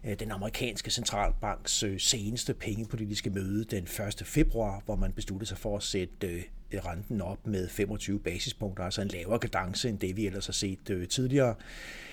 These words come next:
Referatet, det, øh, jamen, det bærer præg af, at man stadigvæk, øh, har fuld fokus på at bekæmpe inflationen og parat til at sætte, øh, renten, øh, yderligere i vejret. Men der var også et, øh, et billede af, at langt de fleste Fed-medlemmer, de var ganske fornøjede med, at man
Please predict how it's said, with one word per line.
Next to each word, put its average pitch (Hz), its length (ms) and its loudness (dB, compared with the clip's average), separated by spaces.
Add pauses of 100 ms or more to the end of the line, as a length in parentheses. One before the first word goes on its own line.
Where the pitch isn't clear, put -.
(480)
Referatet, 107 640 4
det, 107 340 6
øh, 104 120 -4
jamen, 92 140 -6
det 104 100 -4
bærer 104 180 0
præg 113 340 2
af, 107 180 8
at 107 120 12
man 98 100 0
stadigvæk, 117 540 6 (120)
øh, 110 140 6
har 98 260 0
fuld - 260 6
fokus 117 360 2
på 117 240 4
at 101 80 2
bekæmpe 117 360 0
inflationen 135 520 4
og 101 80 0
parat 107 280 4
til 117 140 0
at 101 80 2
sætte, 98 440 2
øh, 90 120 0
renten, 104 480 0
øh, 92 120 2 (120)
yderligere 147 360 10
i 107 40 8
vejret. 113 320 4 (260)
Men 101 100 -4
der 120 60 6
var 107 80 2
også 101 380 2
et, 110 360 4
øh, 98 200 4
et - 100 -4
billede 104 380 2
af, 101 160 -2
at 101 100 -4
langt 107 220 -2
de 123 60 -4
fleste 107 420 -2
Fed-medlemmer, 98 920 0
de 98 200 0
var 104 100 0
ganske 95 340 -2
fornøjede 92 360 0
med, 95 100 2
at 101 180 -2
man 92 260 0